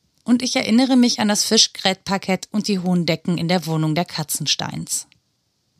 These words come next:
Bei unserer zweiten Begegnung waren die Katzensteins bei uns in Mönchengladbach zu Besuch. Damals kam nicht nur Alfred mit seiner Frau, sondern auch seine beiden Geschwister Elli und Paul waren bei uns.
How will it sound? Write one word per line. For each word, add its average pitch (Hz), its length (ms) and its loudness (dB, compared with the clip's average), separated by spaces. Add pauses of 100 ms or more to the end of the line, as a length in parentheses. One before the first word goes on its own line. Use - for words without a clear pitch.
(560)
Bei 240 120 4
unserer 247 300 4
zweiten 254 460 2
Begegnung 240 520 6
waren 220 200 4
die 226 80 4
Katzensteins 190 720 0
bei - 140 0
uns 185 220 -2
in 185 140 -2
Mönchengladbach 175 720 0
zu - 180 -4
Besuch. 139 340 -8 (1300)
Damals 196 400 4
kam 185 180 0
nicht 180 200 -4
nur 160 140 -4
Alfred 233 440 0
mit 247 140 -2
seiner 175 260 0
Frau, 208 420 -2 (160)
sondern 277 400 4
auch 214 120 -2
seine 190 200 -2
beiden 165 340 2
Geschwister 196 680 2
Elli 185 280 0
und 220 180 0
Paul 156 360 -4
waren 131 240 -4
bei 131 240 -4
uns. 135 360 -10